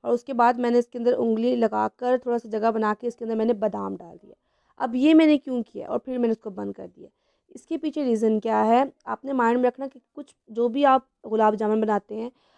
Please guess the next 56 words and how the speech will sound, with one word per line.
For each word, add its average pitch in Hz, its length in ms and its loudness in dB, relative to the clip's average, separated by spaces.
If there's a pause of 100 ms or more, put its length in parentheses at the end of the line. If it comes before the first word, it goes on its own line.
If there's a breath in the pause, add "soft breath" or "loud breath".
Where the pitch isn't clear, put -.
(100)
अगर 220 120 -4
आप 226 180 4
दूध 254 300 -2
के 262 100 -8
बना 226 280 2
रहे 220 120 4
हैं, 226 120 4
मिल्क 226 240 4
पाउडर 226 300 0
के 262 100 2
बना 220 280 2
रहे 220 100 2
हैं 226 80 4
या 226 100 6
दूसरे 233 300 -6
दूध 233 200 -6
के 226 100 -8
बना 208 300 -2
रहे 208 120 -2
हैं, 254 120 -4 (360)
म-, 220 140 -6
अ, 233 440 8
इसके 226 220 -2
बना 226 160 0
रहे 208 80 4
हैं, 208 100 2
ब्रेड 226 180 4
के 269 120 -6
बना 240 180 0
रहे 214 80 2
हैं, 240 100 0
तो 294 80 -6
वो 311 80 2
अंदर 277 340 4
से 339 140 -10
कच्चे - 380 -6
रह 277 160 6
जाते 233 300 2
हैं। 226 100 -4
बहुत 226 240 2
से 247 80 -4
लोगों 220 220 0
की 240 180 -6
प्रॉब्लम 233 340 -2
होती 233 160 -2
है, 254 60 0
वो 262 60 6
अंदर 254 140 4
से 262 80 -4
कच्चे 262 240 -6
रह 233 100 0
जाते 214 240 -6
हैं। 208 120 -16 (420 soft breath)
आप 269 260 0
इसके 285 180 -14
अंदर 277 320 4